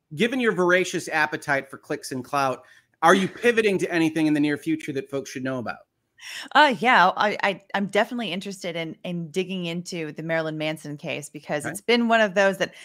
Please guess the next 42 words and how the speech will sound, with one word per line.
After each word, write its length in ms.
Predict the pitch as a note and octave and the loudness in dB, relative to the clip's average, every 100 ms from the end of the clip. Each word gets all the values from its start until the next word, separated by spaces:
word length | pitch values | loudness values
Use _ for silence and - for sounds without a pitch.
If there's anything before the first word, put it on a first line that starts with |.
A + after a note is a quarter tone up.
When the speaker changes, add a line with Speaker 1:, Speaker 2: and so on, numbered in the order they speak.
| - | -4
Speaker 2:
I've, 160 | - F#3 - | -2 0 2
I 80 | F#3+ | 0
started 480 | - G#3 G#3 A#3+ A3+ | 2 2 4 2 -4
to 80 | |
dig 240 | G3+ A#3+ A#3 | -4 -2 0
into 280 | A#3+ A#3+ C#4 | -2 -2 -4
it 160 | C4+ | -4
when 200 | G#3+ F#3+ | -2 0
the 120 | F3+ | 0
defamation 560 | F3 F#3+ F#3+ F#3 F#3 F3 | 0 -2 -4 -8 -6 -8
complaint 460 | G3 F3 - F#3 - | -6 -6 -4 -6 -6
was 180 | E3 | -12
filed. 580 | - E3+ D#3 A3 E4 F#4 _ - - - - | -2 2 4 4 2 -2 _ -20 -20 -10 0
And, 500 | G3 F3+ F3 F3 - _ _ _ G3 | 2 4 4 0 -6 _ _ _ -2
um, 600 | F#3 E3+ D#3+ D#3+ D#3+ E3+ | 2 4 4 2 0 -2
and 100 | G#3 | -4
so 140 | - - | -2 0
I, 220 | D#3 E3 - | 0 -2 -4
I 60 | F3 | -2
went 240 | G3 G3 | -2 -4
through 120 | A3+ | -2
that 200 | G#3+ F#3+ | -2 -2
complaint 400 | - G3+ G#3 F3+ | -4 -6 -6 -6
before, 520 | F#3+ - G3 F#3 F#3 _ _ | -10 -4 0 0 0 _ _
and 140 | G3 G3 | -2 2
I 40 | |
really, 560 | F#3+ E3 G#3 A#3+ A#3 A3 | 0 0 0 2 2 0
really 440 | E3 G#3+ G#3 F#3+ | -4 -2 -2 -2
am 100 | E3 | -4
interested 400 | E3+ E3+ F3 F3 | -4 -6 -8 -8
in 120 | D#3+ D#3+ | -6 -6
digging 260 | E3+ E3+ | -6 -4
into 220 | D#3+ E3 | -6 -6
it 100 | E3 | -8
because 540 | D#3+ - G3+ E3 D#3 - _ _ _ _ - | -10 -6 0 2 0 -6 _ _ _ _ -6
it's 260 | A3 - | -2 -2
like, 360 | A#3+ C#4+ - _ | 0 0 -2 _
it's 220 | - A3+ B3 | -8 -6 -6
like 140 | - | -6
the 80 | C4+ | -4
Johnny 340 | A3 A3 A3 | 2 2 2
Depp 240 | F#3+ F#3+ | 4 4